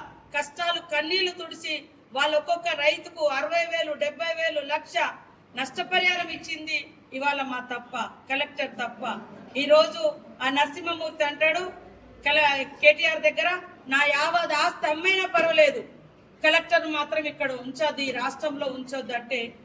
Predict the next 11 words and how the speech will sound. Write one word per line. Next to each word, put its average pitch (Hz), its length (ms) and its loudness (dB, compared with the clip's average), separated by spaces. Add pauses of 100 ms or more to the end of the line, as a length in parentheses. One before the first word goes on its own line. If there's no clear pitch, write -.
(240)
ఇది 277 320 -2
ఎవరి 330 300 6
ప్రయోజనాలు? 339 680 4
అంటే 311 200 0
ఆ 330 140 0
ఒక 277 260 -4
వ్యక్తి 269 760 0 (320)
ఇవాళ 285 240 2
దళారీ 262 420 2
వ్యవస్థ 302 460 2
చేస్తాడు, 311 420 0